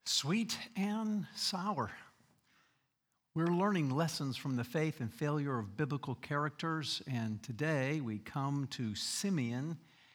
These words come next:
and Anna. Here we have the opportunity to observe some, what I'm calling super senior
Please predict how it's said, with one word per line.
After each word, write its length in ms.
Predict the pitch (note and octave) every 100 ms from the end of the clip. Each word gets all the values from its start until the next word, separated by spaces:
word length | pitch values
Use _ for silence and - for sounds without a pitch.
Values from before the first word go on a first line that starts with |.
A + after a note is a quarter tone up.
| _ _
and 420 | C3+ C3+ C#3 B2 G#2+ - _
Anna. 400 | D#3 D#3 A#2+ G2+ - _ _ _ _ _ _ _ _ _ - -
Here 260 | E3+ D#3+
we 380 | C#3+ C3+ B2+ A#2 - - - _
have 320 | - D3+ D3 B2
the 120 | C#3
opportunity 680 | C#3+ C3+ - F3 D#3+ C3+ C3
to 460 | - C3 A#2 A#2 -
observe 540 | A#2+ A2 C#3 C#3+ C3
some, 500 | - C#3 A#2+ A2+ G#2+ - - _ _ _
what 160 | - B2+
I'm 200 | D#3+ F3+
calling 520 | - C#3+ C#3 D3 C#3+ - - _
super 800 | - - - A3+ - G3 F#3 E3+ - - _ _
senior 880 | - - F#3+ G3 F#3+ F3 F3 E3+